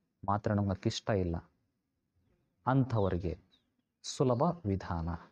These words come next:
ಇದಕ್ಕೆ ಏನ್ ಹೇಳ್ತಾರೆ ನಮ್ಮ ಆಯುರ್ವೇದದಲ್ಲಿ ಅಂತಂದ್ರೆ, ಯೋನಿ ಪ್ರಾಕ್ಷಾಲನ ವಿಧಿ ಅಂತ ಹೇಳ್ತಾರೆ. ಯೋನಿ ಅಂತಂದ್ರೆ ನಿಮ್ಮ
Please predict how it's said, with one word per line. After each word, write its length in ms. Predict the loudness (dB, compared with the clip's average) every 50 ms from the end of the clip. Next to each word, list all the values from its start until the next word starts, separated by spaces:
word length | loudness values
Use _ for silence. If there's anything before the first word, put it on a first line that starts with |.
| _ _ _ _ _ _ _ _ _ _ _ _ _ _ _ _ _ _ _ _ 0
ಇದಕ್ಕೆ 360 | 2 2 2 2 2 2 4
ಏನ್ 120 | 4 4
ಹೇಳ್ತಾರೆ 360 | 4 2 2 0 0 0 0 2
ನಮ್ಮ 220 | 2 2 2 2
ಆಯುರ್ವೇದದಲ್ಲಿ 580 | 2 2 2 2 2 2 2 2 0 0 0 -2
ಅಂತಂದ್ರೆ, 520 | -2 -2 -4 -2 0 0 -2 -2 -4 _ _ _ _ -20 _ _ -2
ಯೋನಿ 640 | 0 2 4 4 4 6 4 4 4 4 4 2 0 -4 -16 _ _ _ _ _ _ _ _
ಪ್ರಾಕ್ಷಾಲನ 1080 | 0 2 2 2 0 0 -4 -10 -10 -8 -6 -2 0 2 2 4 4 4 4 2 2 2 0 -2 -4 -8 _ _ _ -4 -2 0
ವಿಧಿ 560 | 2 2 2 0 2 2 2 2 4 2 -2 -4
ಅಂತ 240 | -4 -6 -4 -4
ಹೇಳ್ತಾರೆ. 400 | -4 -4 -4 -6 -6 -8 -14 -16 _ _ _ _ _ _ _ _ _ _ _ _
ಯೋನಿ 400 | -2 2 4 6 6 6 6 6
ಅಂತಂದ್ರೆ 640 | 4 2 0 -2 -2 -4 -2 -2 -2 -2 -2 -4 -8 _ _ _ _ _ _ _ _ _ -2
ನಿಮ್ಮ 520 | 2 2 4 4 4 4 4 2 2 0